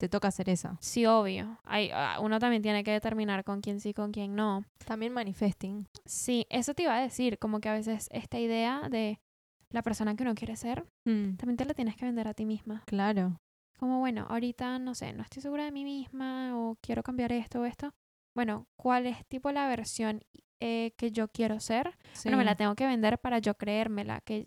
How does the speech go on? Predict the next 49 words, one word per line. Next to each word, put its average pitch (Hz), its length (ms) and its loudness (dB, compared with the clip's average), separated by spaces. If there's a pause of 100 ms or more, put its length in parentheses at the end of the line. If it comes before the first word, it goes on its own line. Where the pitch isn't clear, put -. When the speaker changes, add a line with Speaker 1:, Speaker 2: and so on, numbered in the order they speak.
Speaker 2:
ya 208 180 2
lo - 20 4
Speaker 1:
Claro. 208 160 6
Speaker 2:
soy, 208 360 2
Speaker 1:
Y 277 60 -2
Speaker 2:
de 233 60 2
Speaker 1:
después, 226 240 6
por 247 100 6
Speaker 2:
nuevo. 240 120 4
Speaker 1:
ende, 277 180 -2 (180)
serla. 185 560 4 (340)
Porque 214 160 4
si 220 100 2
no, 320 60 6
Speaker 2:
De 220 60 8
Speaker 1:
nunca 208 160 8
Speaker 2:
nuevo, - 120 6
Speaker 1:
llegás. 247 360 6 (140)
Speaker 2:
quote 233 460 6
my 226 220 0
girl, 214 280 4
Megan 214 340 6
Thee 208 80 0
Speaker 1:
<laughs> - 20 -2
Speaker 2:
Stallion. 214 540 2
Speaker 1:
Oh 277 100 8
my 247 140 12
God, 247 340 10
a 214 120 2
ver. 220 200 4
Speaker 2:
"If 233 140 -4
you 269 180 4
believe 277 400 0
you're 226 280 2
that 233 280 6
girl, 269 480 4
then 226 220 2
you're 240 220 4
Speaker 1:
You're 233 180 -4
Speaker 2:
that - 20 -2
Speaker 1:
that 233 320 8
Speaker 2:
girl". 226 200 8
Speaker 1:
girl. 208 280 8
Speaker 2:
O 226 60 0
sea, 262 180 4
necesitas 247 400 2
primero 226 280 4
Speaker 1:
Sí. 202 80 2
Speaker 2:
creerlo 220 640 -2